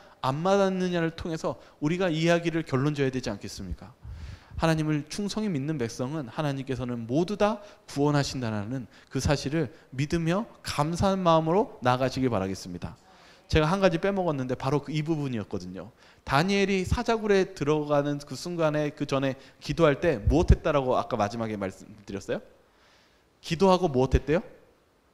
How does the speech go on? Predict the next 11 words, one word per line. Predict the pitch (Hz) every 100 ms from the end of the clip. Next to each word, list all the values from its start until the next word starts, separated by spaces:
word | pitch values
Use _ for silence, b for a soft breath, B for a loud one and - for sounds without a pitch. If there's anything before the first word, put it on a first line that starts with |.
| _ _ _ _ _ _ -
분명히 | 175 190 190
다 | - 165
보는 | 170 175 185
앞에서 | 170 156
기도했는데 | - 135 139 135 139 98
마지막에 | 120 127 143 135
무엇했대요? | 117 123 131 - 135 190 - - _ _ _ _ _ _ _ -
감사했대요. | 156 156 170 151 147 113 117 98 104 - _ _ _ B B B _
다니엘은, | - 139 190 185 175 180 92 - 151 151
제가 | - 160 170 135
저, | - 135